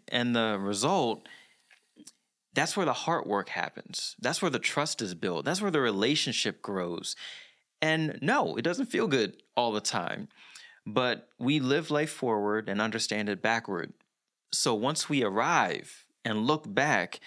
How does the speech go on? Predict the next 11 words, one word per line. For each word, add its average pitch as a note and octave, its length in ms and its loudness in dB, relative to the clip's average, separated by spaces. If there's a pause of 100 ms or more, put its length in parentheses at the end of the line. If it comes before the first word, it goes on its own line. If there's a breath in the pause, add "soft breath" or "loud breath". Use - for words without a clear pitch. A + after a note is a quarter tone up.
(300 loud breath)
and A#2+ 140 4
see F3 260 2
that A2 140 2
that C#3 220 2
period D3+ 360 2
of G#2 140 -4
time A#2+ 600 2
was, G#2+ 560 0
was G#2 200 -4
valuable A#2 540 2
because A2 400 -2